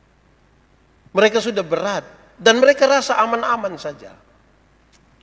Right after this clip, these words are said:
Nanti ketika Tuhan Yesus bilang begini, "Tidurlah, istirahatlah sekarang.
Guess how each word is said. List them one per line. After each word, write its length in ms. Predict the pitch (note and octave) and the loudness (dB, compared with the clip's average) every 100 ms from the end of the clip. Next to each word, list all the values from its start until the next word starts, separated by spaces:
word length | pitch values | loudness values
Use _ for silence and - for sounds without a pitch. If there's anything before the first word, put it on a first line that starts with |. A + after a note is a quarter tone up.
| _ _ _ _ | _ _ _ _
Nanti 240 | B2+ A#2 | -4 -4
ketika 400 | B2 A#2 A2+ A2+ | -8 -8 -8 -8
Tuhan 240 | A2 A2 A2 | -6 -8 -6
Yesus 240 | G#2+ - | -10 -12
bilang 240 | A2+ G2+ G2 | -12 -12 -14
begini, 320 | G2 F#2 F2+ - _ - _ _ - - | -16 -16 -18 -20 _ -20 _ _ -20 -16
"Tidurlah, 800 | - C3 B2+ G#2+ F#2+ F2+ F2+ - _ _ _ _ _ _ _ _ _ _ _ | -10 -6 -6 -8 -12 -14 -20 -20 _ _ _ _ _ _ _ _ _ _ _
istirahatlah 920 | C#3+ C3 - A#2 A2 A2 G2+ - F#2 E2+ | -6 -6 -4 -4 -2 -4 -6 -14 -18 -18
sekarang. 460 | G2 E2+ D#2+ - | -18 -18 -20 -20